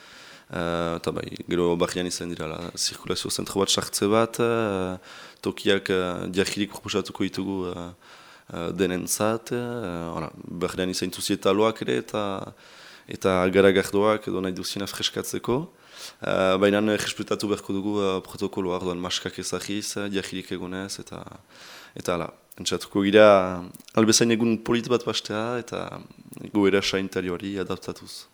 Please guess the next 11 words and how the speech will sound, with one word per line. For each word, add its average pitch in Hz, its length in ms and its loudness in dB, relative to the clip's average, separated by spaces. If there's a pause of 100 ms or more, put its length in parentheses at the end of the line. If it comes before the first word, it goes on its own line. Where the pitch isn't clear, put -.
(580)
Izan 104 200 0
dira 104 160 6
eztabaidak 110 420 6
gure 107 140 2
hartan, 110 320 0
baina, 98 200 -2
eh, 90 880 -6 (120)
deus 98 380 0
ez, - 220 0
eh, 98 340 0 (680)
proposatzea, 120 680 2